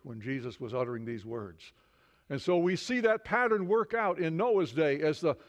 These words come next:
whole generation hardened their hearts to,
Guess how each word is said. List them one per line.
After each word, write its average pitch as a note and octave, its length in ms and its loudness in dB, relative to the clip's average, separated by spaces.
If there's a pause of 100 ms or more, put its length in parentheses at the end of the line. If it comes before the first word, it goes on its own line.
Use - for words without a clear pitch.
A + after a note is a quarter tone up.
(160)
whole C#4+ 320 2
generation B3 720 2
hardened C4+ 560 0
their C4 160 4
hearts G#3+ 480 -2
to, D3 200 2